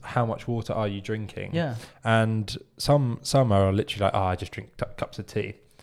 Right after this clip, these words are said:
Speaker 1: or coffee." And it's like, actually, it's not the same anymore.
Speaker 2: No,
Speaker 1: Because
Speaker 2: no.
Speaker 1: of the, its makeup is completely different. It doesn't enter the body in the same way. The body doesn't break it down the same way. And you actually need to maybe target to get more water. And I've, I've had some patients where they literally do that, come back, and they're like, "I feel so much better."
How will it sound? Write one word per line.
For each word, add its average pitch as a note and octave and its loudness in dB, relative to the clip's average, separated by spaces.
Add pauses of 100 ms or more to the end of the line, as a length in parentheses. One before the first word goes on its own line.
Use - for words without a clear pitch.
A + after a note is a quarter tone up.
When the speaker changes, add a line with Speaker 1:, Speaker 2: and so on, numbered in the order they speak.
(400)
Speaker 1:
or G#2 -10
coffee." G#2 -8 (100)
And A2 -6
it's G#2 -6
like, A2 0 (220)
actually, A2+ -4 (220)
it's - -14
not B2 -2
the A2 2
same B2 4
anymore. G2+ -2 (120)
Speaker 2:
No, C#3+ 0 (120)
Speaker 1:
Because A2 2
Speaker 2:
no. G2+ -2
Speaker 1:
of G2+ -2 (140)
the, - -6
its A2 -10
makeup A2 -4
is A2+ -6
completely - -8
different. G#2 -4
It - -8
doesn't G#2+ -6
enter G#2 -10
the G#2 -4
body G2 2
in G2 -4
the F#2+ -2
same G2 -2
way. G2 -2
The G2 -6 (100)
body G#2+ 0
doesn't G2+ -6
break G2+ 0
it - -12
down C#3+ -4
the A2 -8
same G#2+ -8
way. A2 -6 (300)
And A2 -10
you A2+ -2
actually A2+ -10
need A2+ -10
to G#2 -12
maybe G2+ -8
target - -6
to A2+ -8
get A2 -8
more G#2+ -4
water. A#2+ -4 (320)
And C3 -4
I've, C3 -6 (120)
I've B2+ -4
had D3+ -2
some C3 -4
patients G#2 -4
where G2+ -2
they G#2 -6
literally A#2+ -6
do G#2+ -6
that, G#2+ -12
come A2 -6
back, G2 -6
and G2+ -12
they're F#2+ -10
like, - -14
"I - -14
feel - -18
so - -12
much - -16
better." - -10